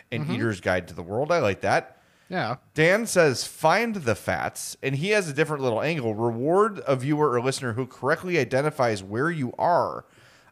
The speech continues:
Speaker 1: Obviously, after the pod is posted, and announce the location and winner the next week. It builds suspense." That's what they call a tease, said Wani. I kinda like
Speaker 2: Nice.
Speaker 1: that idea. I
Speaker 2: That's
Speaker 1: like
Speaker 2: a
Speaker 1: the
Speaker 2: good
Speaker 1: concept.
Speaker 2: idea.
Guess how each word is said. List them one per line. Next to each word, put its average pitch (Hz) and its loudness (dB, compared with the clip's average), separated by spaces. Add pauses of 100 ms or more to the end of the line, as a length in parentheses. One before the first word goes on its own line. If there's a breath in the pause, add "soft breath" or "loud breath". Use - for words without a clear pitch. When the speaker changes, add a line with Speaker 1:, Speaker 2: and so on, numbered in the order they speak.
Speaker 1:
Obviously, 135 2
after 120 4
the 101 -6
pod 101 0
is 92 -4
posted, 160 -4
and 123 -2
announce 120 0
the 170 -6
location 123 -2
and 113 -6
winner 107 -2
the 110 -4
next 98 -8
week. 185 -8 (380 soft breath)
It 104 -8
builds 135 0
suspense." 131 -4
That's 127 -4
what 101 -12
they 92 -4
call 113 0
a 107 0
tease, 151 -10
said 92 -4
Wani. 95 -8 (100)
I - -8
kinda - -4
like 120 4
Speaker 2:
Nice. 98 -4
Speaker 1:
that 107 6
idea. 95 0
I - -4
Speaker 2:
That's - 0
Speaker 1:
like 151 -2
Speaker 2:
a - -6
Speaker 1:
the 202 -6
Speaker 2:
good 175 -2
Speaker 1:
concept. 131 0
Speaker 2:
idea. 175 2